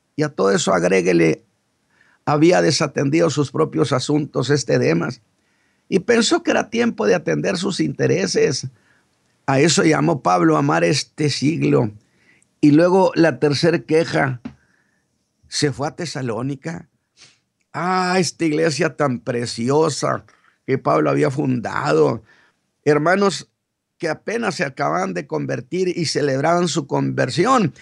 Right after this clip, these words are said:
en los tribunales por causa de su fe, a quienes Pablo no había tenido tiempo de enseñarles mucho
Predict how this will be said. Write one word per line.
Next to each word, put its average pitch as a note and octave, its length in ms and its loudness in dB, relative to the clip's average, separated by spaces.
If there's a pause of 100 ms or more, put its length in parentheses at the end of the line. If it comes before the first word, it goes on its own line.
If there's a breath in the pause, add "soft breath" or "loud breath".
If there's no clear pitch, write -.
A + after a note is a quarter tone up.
(140)
en D3+ 140 0
los D#3 260 -2
tribunales D3+ 680 0
por C3 200 -6
causa D#3 460 -2
de C#3+ 120 -2
su B2+ 140 -4
fe, - 440 -4 (640 soft breath)
a D3+ 140 -2
quienes - 400 0
Pablo G3 480 2
no F#3+ 160 2
había G#3+ 300 -2
tenido G3+ 400 0
tiempo G#3 400 2
de G3+ 100 4
enseñarles F3 640 0
mucho E3+ 540 0